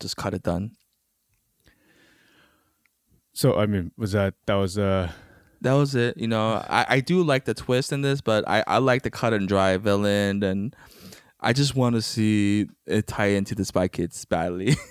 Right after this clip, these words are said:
Speaker 1: <laughs>
Speaker 2: I see, I see. So, I mean, from the sound of it, I do enjoy it, and I, I am with you on that, like, having that cut and dry, clear, black and white, good versus evil. Um,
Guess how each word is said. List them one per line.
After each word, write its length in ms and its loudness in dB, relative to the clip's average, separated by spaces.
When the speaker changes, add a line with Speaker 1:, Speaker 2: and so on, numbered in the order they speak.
Speaker 1:
<laughs> 560 -20
Speaker 2:
I 100 -4
see, 420 -6
I 120 -6
see. 440 -10
So, 160 -2
I 60 2
mean, 200 2
from 160 -4
the 100 0
sound 320 0
of 120 -4
it, 140 -2
I 80 -4
do 220 0
enjoy 380 0
it, 260 -2
and 140 -4
I, 260 -4
I 80 -4
am 220 -2
with 260 -2
you 140 2
on 160 0
that, 200 -2
like, 280 -6
having 340 -6
that 220 -4
cut 220 -6
and 120 -6
dry, 420 -2
clear, 500 0
black 320 -4
and 160 -6
white, 260 -4
good 180 -4
versus 360 -10
evil. 360 -8
Um, 580 -4